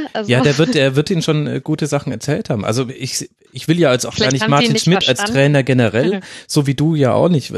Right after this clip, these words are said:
Speaker 2: wollen wir ja beide nichts, äh, gegen sagen, aber es passt
Speaker 1: Nee, nee.
Speaker 2: halt einfach nicht. Und jetzt muss man da wieder eine Kurskorrektur vornehmen und, naja, muss der V F L gucken, wie es hinbekommt. Jetzt dann eben auswärts bei Mainz null fünf und dann zu Hause gegen Leverkusen.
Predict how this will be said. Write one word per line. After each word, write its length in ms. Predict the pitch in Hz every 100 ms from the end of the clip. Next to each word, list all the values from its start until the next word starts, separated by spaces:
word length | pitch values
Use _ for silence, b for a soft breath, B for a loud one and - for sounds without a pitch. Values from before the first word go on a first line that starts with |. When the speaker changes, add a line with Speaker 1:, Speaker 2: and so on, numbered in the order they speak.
| 104
Speaker 2:
wollen 180 | 113 131
wir 60 | 135
ja 120 | 117
beide 340 | 110 139 160
nichts, 360 | 120 107 - -
äh, 300 | 110 107 117
gegen 260 | - 117 113
sagen, 400 | 98 98 101 104
aber 340 | 95 110 107 101
es 320 | - - -
passt 280 | - 160 214
Speaker 1:
Nee, 80 | 254
nee. 80 |
Speaker 2:
halt 160 | 285 104
einfach 300 | 98 98 98
nicht. 240 | 101 95
Und 180 | 107 101 - B B B B B B B B
jetzt 180 | - 123
muss 140 | 147 170
man 120 | 147
da 140 | 131
wieder 180 | 143 247
eine 140 | 202
Kurskorrektur 760 | 147 190 208 - 185 180 - 185
vornehmen 560 | - 170 165 170 170
und, 500 | 170 135 139 135 - B B B B B B B B B _ _
naja, 320 | - 147 92 - b b b b 151
muss 180 | 139 131
der 100 | -
V 140 | 113 104
F 100 | -
L 120 | 101
gucken, 400 | - 104 101 101 -
wie 80 |
es 100 | 101
hinbekommt. 420 | - 90 - 98 -
Jetzt 220 | 127 -
dann 140 | 139
eben 180 | 120 127
auswärts 480 | 113 139 175 165 -
bei 160 | 139
Mainz 300 | 147 139 151
null 100 | -
fünf 240 | 123 175 -
und 80 | 127
dann 140 | 123
zu 120 | 139
Hause 220 | 127 127
gegen 220 | 120 120 120
Leverkusen. 760 | 113 156 185 - 185 180 190